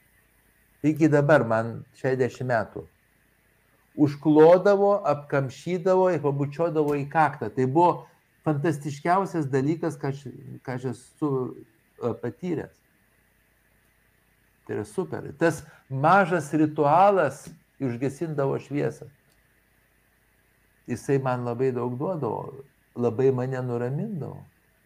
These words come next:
Mhm. Tai labai, labai esu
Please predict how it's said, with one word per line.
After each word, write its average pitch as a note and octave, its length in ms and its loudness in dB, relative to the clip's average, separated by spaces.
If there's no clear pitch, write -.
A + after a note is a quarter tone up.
Mhm. A#2 220 -10
Tai D3 400 2
labai, C#3 440 8
labai D3+ 560 4
esu B2 680 -4